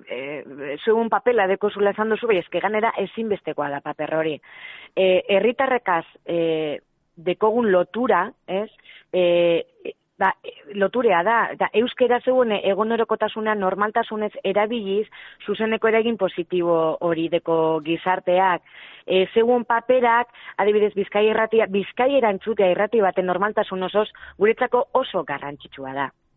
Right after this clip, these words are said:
Oso garrantzitsua da, eta hori transmiti duten dozu be bai, normaltasuna bizkaiera erabiltzerakoan. E, berdin da irratsaioaren, e,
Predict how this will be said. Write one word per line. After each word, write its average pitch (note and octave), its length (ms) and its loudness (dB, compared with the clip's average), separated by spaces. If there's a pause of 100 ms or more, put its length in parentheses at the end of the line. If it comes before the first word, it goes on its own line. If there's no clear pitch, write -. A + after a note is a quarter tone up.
(320)
Oso G#3 200 0
garrantzitsua D#3 640 -4
da, D#3 120 0 (100)
eta F3 260 0
hori G#3 160 0
transmiti E3+ 480 -6
duten D#3 320 -8
dozu D3+ 220 -10
be D3+ 100 -4
bai, D#3 220 -2
normaltasuna F#3 1120 -2 (420)
bizkaiera E3 640 0
erabiltzerakoan. D#3+ 960 -2 (340)
E, F3 320 2
berdin G3+ 480 2
da D4 140 4 (160)
irratsaioaren, G#3+ 840 0
e, F3+ 80 2